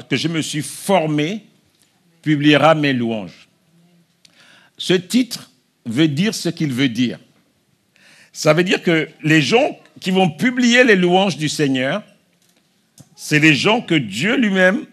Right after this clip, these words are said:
a formés.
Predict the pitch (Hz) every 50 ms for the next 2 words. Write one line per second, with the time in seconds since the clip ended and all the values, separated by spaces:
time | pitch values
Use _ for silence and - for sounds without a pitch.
0 | _ _ _ _ _ _ _ _ _ - 151 170 185 208 254 240 - - _ _
1 | _ _ _ _ _ _ _ _ _ _ _ _ _ _ _ _ - - - -
2 | 214 196 202 208 208 170 - -